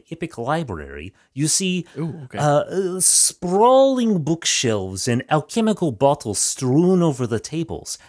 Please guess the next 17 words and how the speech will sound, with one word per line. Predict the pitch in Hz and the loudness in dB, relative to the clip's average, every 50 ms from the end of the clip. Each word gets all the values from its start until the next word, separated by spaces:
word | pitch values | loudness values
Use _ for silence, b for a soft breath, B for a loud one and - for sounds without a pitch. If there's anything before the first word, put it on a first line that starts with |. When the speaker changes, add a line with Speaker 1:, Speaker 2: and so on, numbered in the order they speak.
| b b | b b
Speaker 1:
and | 131 143 143 127 | -2 -2 -2 0
you | 143 | -4
hear | 139 - 175 165 156 - _ _ - | -4 -4 -4 -4 -4 -6 _ _ -4
bats | - 170 175 170 - - - | -2 -2 -2 -2 -4 -8 -14
chirruping | - - - - 156 170 156 - - 87 78 76 | -12 -12 -8 -4 -2 -2 -2 -2 -4 -8 -8 -8
up | 73 90 - 92 | -10 -10 -12 -10
above. | 78 87 92 87 78 _ _ _ _ _ _ _ _ _ _ _ _ _ _ _ _ _ _ _ _ _ - | -8 -8 -8 -8 -10 _ _ _ _ _ _ _ _ _ _ _ _ _ _ _ _ _ _ _ _ _ -18
Speaker 2:
Oh | 113 | -18
boy, | 104 - 104 101 101 104 110 _ | -16 -12 -12 -12 -12 -12 -14 _
okay. | - - 101 98 98 - _ _ _ _ _ _ _ _ _ _ | -14 -12 -10 -10 -12 -14 _ _ _ _ _ _ _ _ _ _
Speaker 1:
What | - 147 147 | -10 -8 -6
do | - 185 | -6 -6
you | 170 | -6
do | 131 143 151 | -4 -4 -4
in | 160 147 | -2 -2
this | 143 127 - - | -4 -4 -6 -6
room | 147 151 147 120 104 87 | -4 -2 -2 -2 -2 -4